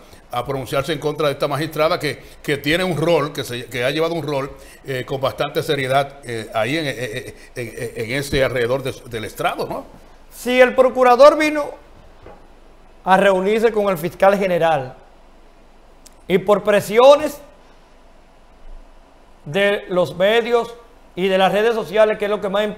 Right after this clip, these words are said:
Speaker 2: lo que más ahora presiona, sacaron esa nota de prensa que se reunió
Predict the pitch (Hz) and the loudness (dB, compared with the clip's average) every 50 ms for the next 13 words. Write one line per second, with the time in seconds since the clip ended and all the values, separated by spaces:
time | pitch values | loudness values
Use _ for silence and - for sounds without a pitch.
0 | - - 180 170 165 160 170 165 165 190 202 190 214 190 196 208 208 208 202 190 | -12 -10 -6 -6 -6 -4 -4 -4 -2 -2 -2 0 0 2 2 4 4 2 2 0
1 | 175 127 139 180 185 180 170 151 135 127 - - - - - - - - - - | -4 -6 -4 -4 -2 -2 -2 -4 -8 -12 -16 -20 -20 -20 -20 -20 -20 -20 -20 -20
2 | - - - - - - 190 185 185 208 220 240 240 240 240 214 226 214 226 220 | -20 -20 -20 -20 -6 -4 -4 -2 0 2 0 2 2 0 0 0 -2 -2 -2 -2
3 | 220 208 202 196 190 202 220 220 185 202 196 190 143 180 160 165 170 165 165 170 | 0 0 0 0 0 0 0 0 0 0 0 0 0 0 -2 -2 -4 -4 -6 -4
4 | 180 190 196 196 190 | -4 -2 -2 -2 -4